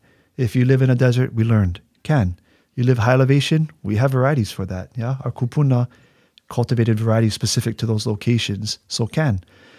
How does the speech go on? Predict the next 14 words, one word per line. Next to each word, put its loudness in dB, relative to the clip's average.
Um, 0
I 4
see 4
it 2
in 4
everyone's 4
backyard. 2
I 0
see 0
it 4
as 2
our, 2
our -8
first 2